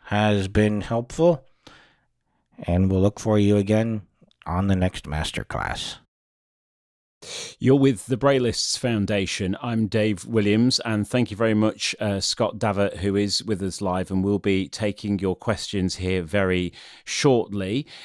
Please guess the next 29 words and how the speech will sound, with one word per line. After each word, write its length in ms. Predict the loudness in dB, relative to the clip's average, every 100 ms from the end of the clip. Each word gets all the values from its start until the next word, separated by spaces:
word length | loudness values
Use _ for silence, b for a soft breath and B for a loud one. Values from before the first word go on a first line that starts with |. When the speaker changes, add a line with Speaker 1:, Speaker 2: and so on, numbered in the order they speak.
| B
Speaker 2:
Uh, 200 | 0 0
lots 500 | 2 2 2 0 -6
to 100 | -6
think 300 | -2 0 -2
about 360 | -2 -2 -2 -2
there. 420 | 0 2 2 0 -4
Um, 400 | -2 2 2 0
depending 400 | -2 0 2 2
what 140 | -2
kind 200 | -2 -2
of 120 | -2
Braille 240 | 0 0 0
display 440 | -6 -6 -2 0
you 200 | -2 -4
have, 360 | -4 -4 -4 -6
obviously 540 | -10 -10 -6 -4 -4
determines 600 | -6 -6 -4 0 0 -2
how 140 | -4 -6
you 140 | -4
go 140 | -4 -6
about 300 | -4 -6 -6
setting 340 | -6 -4 -4
it 120 | -4
up 200 | -6 -10
in 180 | -6 -4
I 200 | -2 -2
O 80 | 0
S. 400 | 0 0 -4 -6 B B B
Uh, 240 | -4 -2